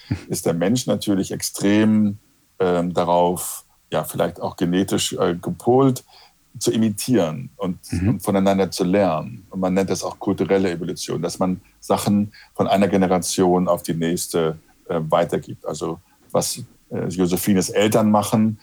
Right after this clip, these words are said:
Speaker 2: wird auch dazu führen, dass sie tendenziell das imitiert und das nachmacht. Und manchmal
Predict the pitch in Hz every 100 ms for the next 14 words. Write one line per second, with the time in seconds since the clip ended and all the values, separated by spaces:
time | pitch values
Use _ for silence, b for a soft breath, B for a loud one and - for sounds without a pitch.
0 | - 92 98 92 - 90 90 - 104 101
1 | 95 90 90 - 95 98 95 92 - _
2 | _ _ _ _ _ - 90 82 76 -
3 | 87 110 147 117 101 - - - 120 104
4 | 101 87 - 85 80 85 87 - 85 82
5 | - - - - - 87 95 110 120 107
6 | 104 107